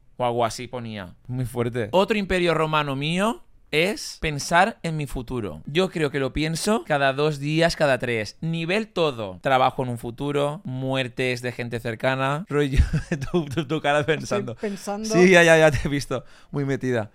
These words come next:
Speaker 1: Pero eso yo, yo lo pienso mucho. En plan, el día que no esté alguien, lo pienso constantemente y no me gusta porque son como pensamientos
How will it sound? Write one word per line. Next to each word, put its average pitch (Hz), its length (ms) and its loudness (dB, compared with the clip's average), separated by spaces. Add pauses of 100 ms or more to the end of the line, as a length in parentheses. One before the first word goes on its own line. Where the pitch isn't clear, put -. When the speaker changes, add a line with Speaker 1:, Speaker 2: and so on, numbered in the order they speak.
(240)
Speaker 1:
Pero 156 180 -2
eso 160 140 0
yo, 170 300 0
yo 147 140 -6
lo 160 80 -2
pienso 156 240 -8
mucho. 113 460 -8
En 131 160 -8
plan, 127 320 0
el 127 100 -4
día 143 120 -4
que 170 100 -8
no 156 100 -6
esté 143 240 -4
alguien, 127 960 -2
lo 143 120 -4
pienso 151 380 -2
constantemente 131 520 -6
y 127 40 -6
no 120 100 -4
me 131 80 -2
gusta 127 240 -4
porque 123 140 -2
son 117 200 -10
como 127 160 -8
pensamientos 120 640 -8